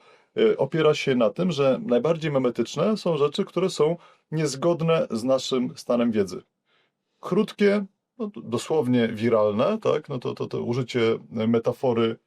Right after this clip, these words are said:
epidemiologicznej nawet W H O stosuje, mówimy o infodemii. E, niestety krótkie, mm, wiralne przekazy, troszkę kwestionujące nasz stan wiedzy, rozchodzą się zwyczajnie lepiej, wywołują więcej reakcji.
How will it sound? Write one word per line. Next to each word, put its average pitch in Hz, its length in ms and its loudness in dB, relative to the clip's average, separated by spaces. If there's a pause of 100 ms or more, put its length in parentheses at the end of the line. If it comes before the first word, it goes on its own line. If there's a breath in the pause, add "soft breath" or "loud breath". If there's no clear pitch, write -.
(380)
epidemiologicznej 127 1040 0 (340)
nawet 123 240 0
W 120 100 -2
H 127 140 -2
O 123 120 2
stosuje, - 540 -2
mówimy 113 340 2
o 110 200 2
infodemii. 113 640 0 (480 loud breath)
E, 113 40 -4 (640)
niestety 127 560 -2
krótkie, 170 460 -4 (220)
mm, 107 360 -4
wiralne 131 720 2 (320)
przekazy, 117 680 0 (140)
troszkę 131 400 -2
kwestionujące 120 720 0
nasz 107 160 0
stan 107 220 -6
wiedzy, 147 320 -4 (420 loud breath)
rozchodzą 120 460 -2
się 113 200 -6
zwyczajnie 107 400 -2
lepiej, 101 260 -4
wywołują 120 300 0
więcej 127 260 0
reakcji. 117 500 -2